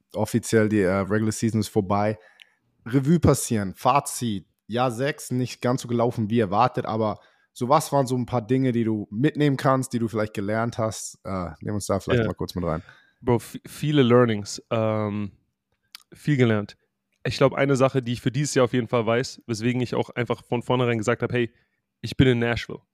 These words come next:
Speaker 2: Alles
Speaker 1: Mhm.
Speaker 2: wird aus Nashville passieren", ist, ähm, diese Free Agency, besonders, äh, so auf dieser späteren Seite der Karriere, ist ein, ein Marathon.
Speaker 1: Mhm.
Speaker 2: Ist ein kompletter Marathon und,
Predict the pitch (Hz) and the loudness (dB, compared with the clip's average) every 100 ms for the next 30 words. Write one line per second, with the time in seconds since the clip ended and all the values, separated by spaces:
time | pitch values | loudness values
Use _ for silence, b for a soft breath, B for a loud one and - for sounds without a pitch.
0 | _ _ 123 127 117 123 - 120 - 127 | _ _ 0 2 4 2 0 -6 -4 -2
1 | 123 127 117 - 123 113 110 - B B | -2 -2 -4 -2 -2 -2 -4 -8 B B
2 | B B - 113 110 110 107 104 98 123 | B B -2 0 2 2 0 -4 -4 0
3 | 113 113 - - 135 151 151 123 131 - | 4 2 0 -2 2 4 2 0 -4 -4
4 | 151 151 - _ - 113 123 135 127 - | -4 -4 -10 _ -10 -2 0 2 0 -4
5 | - 123 113 110 104 101 117 107 - 123 | -8 -6 -4 -4 -6 -6 -8 -10 -8 -6
6 | 104 107 - 131 131 117 120 120 - 113 | -4 -4 0 0 2 2 0 0 -2 -2
7 | 117 113 113 - - 113 107 104 113 110 | 0 2 2 0 -4 -2 -2 -2 -2 0
8 | 113 107 - 120 123 _ 117 101 98 87 | 2 0 -2 -8 -12 _ -2 0 -2 -6
9 | - 120 - 123 123 131 127 139 135 127 | -4 -4 0 2 2 2 2 2 2 2
10 | 120 113 107 110 107 110 - | 2 2 0 -2 -4 -6 -8